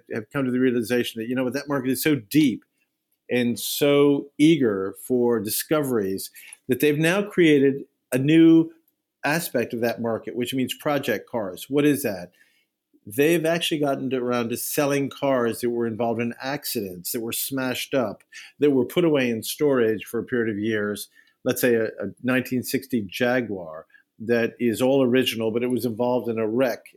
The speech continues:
and it was put in storage. It's come back on the market and been offered in its condition, smashed up, on the market. One of those cars sold for over a hundred thousand pounds recently, and,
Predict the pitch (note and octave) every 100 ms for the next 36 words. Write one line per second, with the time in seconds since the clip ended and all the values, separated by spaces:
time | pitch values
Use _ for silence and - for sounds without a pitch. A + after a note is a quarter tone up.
0 | A#2+ B2 A#2+ - D#3 C3+ A#2+ - B2+ G#2+
1 | F2 - _ _ _ C#3+ D3 - D#3+ D3
2 | C#3 C#3 C3 A#2+ A#2 A2+ A#2 A#2+ - B2
3 | A#2+ A#2+ A#2+ C3 C#3 - A2+ - D#3+ E3+
4 | F3 F3 - E3 D3 D#3+ - G#2+ F2+ -
5 | C3+ C#3 C3+ - D3 G#2+ - _ _ _
6 | _ _ _ C#3 E3 G3 F#3 E3+ E3+ E3+
7 | G2 - _ _ _ _ C3 D3+ F3+ E3
8 | - - C#3+ C3 - C#3 C3 C3 C#3 C3+
9 | B2+ C#3 D3 C#3+ C3 A#2+ B2+ A#2 C3+ C3
10 | B2+ - F#2+ - G#2 F#2 F2+ - - -
11 | - - B2+